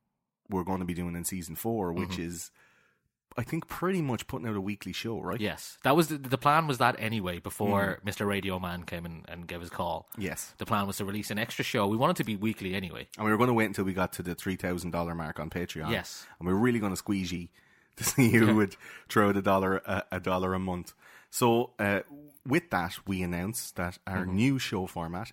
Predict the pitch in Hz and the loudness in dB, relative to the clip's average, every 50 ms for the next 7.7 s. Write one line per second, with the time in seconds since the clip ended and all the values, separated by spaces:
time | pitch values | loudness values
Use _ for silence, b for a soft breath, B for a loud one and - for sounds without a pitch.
0 | _ - 117 117 117 120 - - 104 104 107 107 98 - - 98 98 101 107 113 | _ -8 -8 -8 -8 -8 -10 -8 -6 -4 -4 -4 -6 -6 -6 -4 -2 0 0 0
1 | 110 107 98 98 95 - _ _ _ _ - 117 104 95 90 76 85 - - 92 | 0 0 -2 -4 -8 -14 _ _ _ _ -10 -8 -8 -8 -10 -12 -10 -4 -2 -2
2 | 90 90 90 - - - - - - _ _ _ _ _ _ _ _ _ _ _ | -2 0 -2 -2 -4 -4 -8 -14 -20 _ _ _ _ _ _ _ _ _ _ _
3 | - - - 117 117 120 127 123 113 95 90 85 82 82 82 90 - _ _ _ | -16 -8 -4 -2 0 2 2 0 0 -2 -2 -4 -4 -6 -8 -10 -12 _ _ _
4 | _ _ _ _ _ _ _ _ _ _ _ _ _ _ _ _ - - - 123 | _ _ _ _ _ _ _ _ _ _ _ _ _ _ _ _ -6 -2 0 2
5 | 117 113 107 98 87 87 82 82 85 82 - - 131 127 131 - - 101 - - | 2 2 2 0 -2 -2 -4 -4 -6 -6 -2 0 2 2 2 0 -4 -6 -4 -2
6 | 110 107 104 - - - 110 107 101 95 92 90 92 90 87 87 87 - - - | -2 -2 -2 -4 -6 -8 -8 -6 -4 -2 -2 -2 -2 -2 -2 -4 -4 -6 -8 -6
7 | - - 101 101 98 90 87 87 85 85 85 82 85 | -2 0 2 2 2 2 2 0 -2 -2 -4 -6 -8